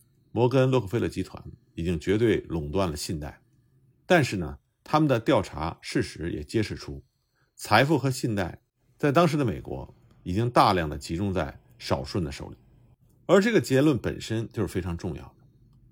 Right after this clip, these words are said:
因为在这样的结论之下，没有人可以相信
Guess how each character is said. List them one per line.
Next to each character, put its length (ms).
因 140
为 360
在 140
这 200
样 220
的 160
结 160
论 120
之 140
下， 280
没 100
有 100
人 240
可 140
以 80
相 240
信 240